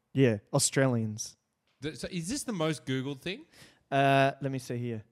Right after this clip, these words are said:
Speaker 1: This is the most trending rela-, uh, searches in Australia, um,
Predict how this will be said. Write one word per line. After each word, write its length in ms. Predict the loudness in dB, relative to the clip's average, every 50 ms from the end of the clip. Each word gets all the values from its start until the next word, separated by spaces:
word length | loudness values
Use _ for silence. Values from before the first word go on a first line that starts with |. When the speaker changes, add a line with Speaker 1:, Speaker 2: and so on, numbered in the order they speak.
| _ _ _ _ _ _
Speaker 1:
This 200 | 2 2 4 4
is 260 | 2 0 0 -2 -6 -8 _ _ _ _ _ _ _ _ _ _ _ _ -16
the 220 | -4 2 2 4
most 320 | 6 6 6 6 4 2 0
trending 600 | -2 2 4 6 6 6 4 4 4 4 4 4
rela-, 580 | 6 6 6 6 8 8 8 10 10 8 8 6 4 4
uh, 240 | 6 8 8 6 6
searches 680 | 4 4 6 8 8 8 8 6 4 2 2 0 0 0
in 160 | 0 2 2
Australia, 800 | 2 2 0 0 2 4 6 6 6 6 6 4 4 2 0 -4 _ _ _ _ _ _ _ _ _ _ 2
um, 340 | 4 6 6 6 4 2